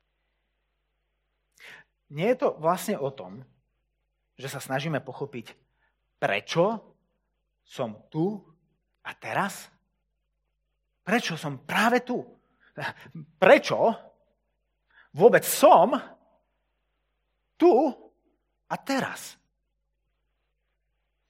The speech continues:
Že vlastne potrebujeme uchopiť náš vlastný život v širších koordinátach času a priestoru. A keď nám toto uniká, keď nerozumieme, ako tieto veci zapadajú,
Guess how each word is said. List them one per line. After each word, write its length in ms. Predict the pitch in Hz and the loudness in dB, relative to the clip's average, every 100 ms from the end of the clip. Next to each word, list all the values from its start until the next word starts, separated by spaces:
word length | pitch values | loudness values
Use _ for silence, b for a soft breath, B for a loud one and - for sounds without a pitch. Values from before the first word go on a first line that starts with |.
| B B 156 | B B -2
Že 80 | 170 | 6
vlastne 240 | 226 226 | 6 6
potrebujeme 480 | 214 240 240 233 196 | 0 0 2 2 -2
uchopiť 400 | 208 240 - 160 | -4 -4 -4 -6
náš 240 | 151 139 | -6 -6
vlastný 640 | 131 160 202 - 254 233 160 | -2 0 0 -2 -4 -4 -6
život 480 | 156 160 120 190 - _ B B B B | -6 -6 -8 -12 -18 _ B B B B
v 40 | - | -6
širších 560 | - 233 208 240 220 - | -2 -2 -2 -4 -6 -8
koordinátach 880 | 196 202 151 135 113 - 104 - - _ _ | -6 -6 -4 -6 -6 -6 -8 -10 -20 _ _
času 560 | - 160 160 156 151 - _ | -4 -4 -4 -10 -10 -16 _
a 160 | - 127 | -20 -10
priestoru. 560 | 151 156 - 117 - - - _ _ _ _ _ _ _ _ _ _ _ _ B B | -6 -6 -8 -14 -16 -16 -18 _ _ _ _ _ _ _ _ _ _ _ _ B B
A 60 | - | -12
keď 160 | - 180 | -8 -4
nám 160 | 175 | -4
toto 320 | 165 247 269 - | -4 0 -2 0
uniká, 320 | 233 262 - | -2 -2 -2
keď 300 | 123 160 196 | -4 -2 0
nerozumieme, 420 | 269 220 226 185 180 | 0 0 -2 -2 0
ako 320 | 233 247 - | 0 0 -4
tieto 240 | 247 233 | -2 0
veci 240 | 240 - 151 | 0 -2 0
zapadajú, 640 | 160 190 240 247 302 | 0 2 2 0 -2